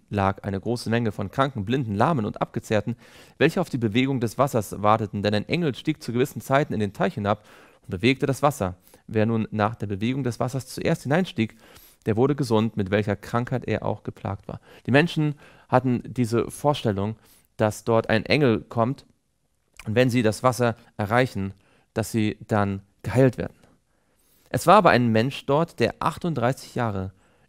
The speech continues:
in der Krankheit zugebracht hatte. Achtunddreißig Jahre lang war er krank gewesen. Immer und immer wieder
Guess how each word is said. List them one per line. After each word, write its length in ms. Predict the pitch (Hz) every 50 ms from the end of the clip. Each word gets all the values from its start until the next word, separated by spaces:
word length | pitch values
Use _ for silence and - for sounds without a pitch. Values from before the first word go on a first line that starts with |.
| _ -
in 120 | 113 101
der 100 | 98 92
Krankheit 420 | - - - 117 117 - 123 113
zugebracht 540 | - - - 104 - - - - - - -
hatte. 180 | - - - - - _ _ _ _ _ _ _ _ _ _ _ _ _
Achtunddreißig 720 | - 113 135 - - 147 139 127 120 113 110 113 - 120 104
Jahre 160 | 113 107 107
lang 60 | 101 98
war 60 | 101
er 40 | 98
krank 220 | - - 107 98
gewesen. 360 | - 104 101 - - - - - -
Immer 380 | - 127 135 139 139 139 135 - _ _ _ _ _ _ _
und 180 | - - -
immer 280 | - 113 113 127 123 110
wieder 280 | 110 98 98 95 92